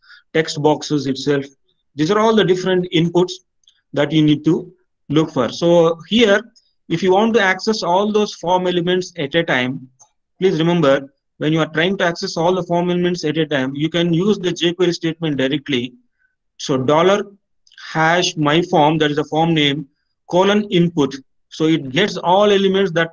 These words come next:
can accept those inputs, those inputs which are put in the form itself. So you need, you need not worry about writing the JavaScript program to select a particular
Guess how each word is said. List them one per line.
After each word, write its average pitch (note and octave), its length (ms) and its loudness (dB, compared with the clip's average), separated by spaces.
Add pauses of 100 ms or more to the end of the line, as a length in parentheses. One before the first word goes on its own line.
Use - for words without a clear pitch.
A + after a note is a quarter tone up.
(100)
can D#3 140 -4
accept D3+ 480 -4
those D3+ 260 -2
inputs, C3+ 460 -4
those C#3+ 180 -2
inputs D3 380 -6
which C#3+ 160 -12
are C3+ 100 -8
put C3+ 240 -20
in C3 120 -2
the B2 140 -6 (480)
form C#3 240 0
itself. A2 300 -4
So C#3 220 -4
you D3+ 160 4
need, E3 260 2 (240)
you D#3 160 0
need F3+ 160 4
not F#3 160 2
worry E3+ 200 4
about E3+ 260 2
writing D#3+ 340 2
the E3 100 2
JavaScript D#3 600 -2
program D3+ 460 0
to D3 120 -4
select D#3+ 460 -4
a C#3+ 60 -6
particular C#3 440 -4